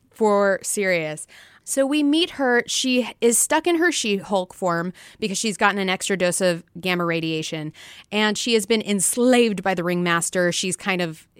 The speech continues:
she's been hypnotized into essentially working at the circus. But ultimately, uh, she breaks free of the mind control. She heads back to New York. She's like, "Hey, Janet,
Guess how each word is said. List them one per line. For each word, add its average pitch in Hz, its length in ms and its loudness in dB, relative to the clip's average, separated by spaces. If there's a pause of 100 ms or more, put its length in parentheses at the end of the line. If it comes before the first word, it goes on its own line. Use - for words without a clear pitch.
she's 185 300 -2
been 170 140 0
hypnotized 170 600 -2
into 170 420 -2 (340)
essentially 220 460 0
working 170 680 -4 (200)
at 165 280 -2
the 160 180 -4
circus. 143 600 -8 (380)
But 311 300 4 (260)
ultimately, 269 880 0 (100)
uh, 208 200 2
she 220 300 -2
breaks 185 380 -2
free 311 260 2
of 285 100 0
the 262 60 2
mind 226 200 4
control. 214 380 2
She 196 140 -6
heads 233 220 0
back 233 180 2
to - 100 -8
New 202 80 -2
York. 190 320 2
She's - 260 -6
like, 175 140 -2
"Hey, 294 140 0
Janet, 220 440 2